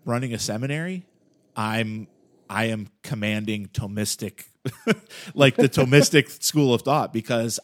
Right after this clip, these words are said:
I think I, I, like we talked about, the method matters almost as much as the content.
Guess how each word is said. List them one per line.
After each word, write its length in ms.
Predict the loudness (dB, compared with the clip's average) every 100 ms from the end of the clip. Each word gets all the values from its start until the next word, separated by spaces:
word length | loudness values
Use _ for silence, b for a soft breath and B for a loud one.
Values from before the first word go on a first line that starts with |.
| -6
I 140 | -6
think 460 | -4 -6 -6 -12 b b b b b b b _ _ _
I, 480 | -10 -6 -4 -2 -2 -4 _ -18
I, 80 | -10
like 200 | -4 -4 -4
we 100 | -4
talked 300 | -2 -2 -2
about, 380 | -4 -4 -6
the 80 | -10
method 580 | -8 -6 -6 -4 -4 -6 -12
matters 600 | -10 -8 -6 -6 -6 -10 _ -12
almost 380 | -8 -8 -8
as 140 | -10 -10
much 240 | -10 -8
as 120 | -10
the 80 | -12
content. 720 | -12 -10 -10 -10 -12 -12 -18